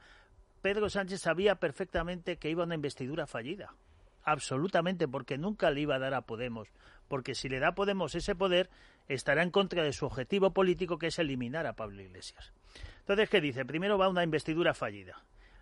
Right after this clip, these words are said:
Ahora empieza a trasladarle a toda la presión, ¿para qué? Porque su objetivo es dividir a Podemos. Su, su objetivo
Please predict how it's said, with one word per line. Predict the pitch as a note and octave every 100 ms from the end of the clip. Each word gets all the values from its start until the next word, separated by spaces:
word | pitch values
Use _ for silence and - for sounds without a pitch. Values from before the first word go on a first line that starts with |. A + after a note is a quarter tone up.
| -
Ahora | F3 G3+
empieza | E3+ G#3 G#3+
a |
trasladarle | F3+ E3 D3+ E3+ F#3
a | E3
toda | F3
la | F#3
presión, | F#3 E3+ G#3+ F#3+
¿para | D3+ B2
qué? | G3 C#3
Porque | - A#2+ A2+ A#2+
su | C3+
objetivo | B2+ A#2+ F#3+
es | F#3+
dividir | E3 C3 F#3+
a |
Podemos. | G#3 B2+ G3 F#3 - - -
Su, | - C3+ B2 D3+
su | - D#3+
objetivo | B2+ B2+ A#2+ G3+ G#3+